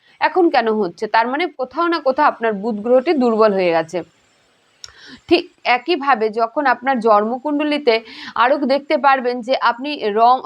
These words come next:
মানে কালারগুলোকে, মানে পেটে আসছে, রংটা দেখে বলছেন, "আর এই কালারটা তো যেন কী গলে, এটা সি গ্রিন নাকি, আম, বটন গ্রিন",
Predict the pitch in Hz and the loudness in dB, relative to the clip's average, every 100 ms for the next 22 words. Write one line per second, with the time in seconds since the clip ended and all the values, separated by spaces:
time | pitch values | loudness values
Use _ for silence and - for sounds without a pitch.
0 | 220 220 226 214 214 240 262 277 285 294 | -4 -4 -4 -4 0 0 0 -2 -4 -4
1 | 294 294 247 240 240 254 254 302 302 294 | 0 -2 0 -4 0 0 2 4 4 0
2 | 320 240 226 233 262 233 240 285 220 247 | -4 0 0 0 -6 -6 -6 -6 -2 -2
3 | 233 269 285 285 247 233 233 254 254 262 | -2 -4 -4 0 2 2 0 -4 -4 -6
4 | 262 262 240 233 254 247 247 - 262 247 | -6 -6 0 2 2 0 -4 -6 -6 -6
5 | 220 262 240 214 208 262 247 202 - - | -4 -4 -2 -2 -2 -2 -4 -4 -10 -20
6 | 240 - 190 196 196 202 196 196 202 208 | -14 -2 2 4 2 0 -8 -8 0 0
7 | 214 254 254 277 | 0 -6 -6 -6